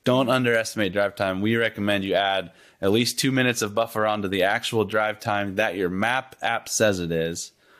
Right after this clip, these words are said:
And then you should add, really should add another ten minutes on to just getting yourself out the door.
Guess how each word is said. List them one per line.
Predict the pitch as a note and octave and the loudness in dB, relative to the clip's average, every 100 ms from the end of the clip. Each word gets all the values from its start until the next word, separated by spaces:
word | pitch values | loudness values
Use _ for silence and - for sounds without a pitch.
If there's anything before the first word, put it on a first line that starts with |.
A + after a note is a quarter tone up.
| - - _ - | -20 -20 _ 0
And | F#2+ F#2+ | 2 4
then | F#2+ F#2+ F#2+ F#2 F#2 - _ _ _ - | 2 2 0 -2 -4 -8 _ _ _ -6
you | F#2+ | -4
should | - F2 | -2 0
add, | F2 F2+ F2+ | 2 2 0
really | G#2+ G#2+ | 2 2
should | G2 F#2+ | 2 0
add | F#2 | 0
another | F2 F2+ F#2 | 0 0 0
ten | F2+ F#2 F2 | 0 -2 -2
minutes | F2 E2+ D#2+ | -2 -4 -6
on | - D#2+ D#2+ D#2+ E2+ _ _ | -4 -2 0 -4 -10 _ _
to | - | -8
just | D#2+ E2+ - | -6 -6 -4
getting | F2+ E2+ | -4 -2
yourself | E2 E2 F2+ D#2+ | -4 -2 -4 -2
out | D#2 D2+ | -8 -8
the | |
door. | C#2+ D#2 D2 | -6 -4 -4